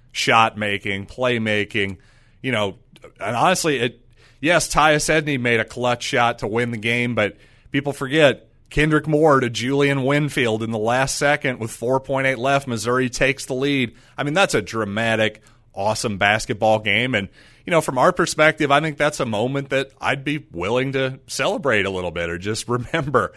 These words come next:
as strange as that sounds. And certainly, hey, if you're U C L A, I'm sure you'd like to remember the twenty-fifth anniversary of that national championship team. So, hey,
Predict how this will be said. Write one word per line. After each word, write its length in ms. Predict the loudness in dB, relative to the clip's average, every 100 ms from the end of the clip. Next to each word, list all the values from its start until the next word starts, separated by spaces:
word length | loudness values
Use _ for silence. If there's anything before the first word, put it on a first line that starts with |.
| -10 -6
as 140 | -6
strange 400 | -2 0 0 -2
as 100 | -2
that 240 | -2 -2
sounds. 460 | 0 0 2 -2 -8
And 120 | -10
certainly, 500 | -2 -2 2 2 2 -4 _
hey, 120 | 2 2
if 100 | 2
you're 100 | 2
U 200 | 2 2
C 180 | 2
L 180 | 4 4
A, 320 | 4 2 0 -6 _ _ _ _ _ -10
I'm 140 | -6
sure 180 | 0 2
you'd 160 | 4
like 220 | 4 2 0
to 240 | -2 -2 -10 _ _
remember 400 | -6 0 2 2
the 100 | -2
twenty-fifth 600 | -2 -2 -2 -2 -2 0
anniversary 640 | 0 0 0 0 0 0 0
of 60 |
that 180 | 0 0
national 420 | 0 -2 -2 -6
championship 720 | -4 -4 -4 -4 -4 -2 -4 -2
team. 320 | -4 -4 -2
So, 360 | 2 2 2 -8 _
hey, 360 | 0 2 0 -6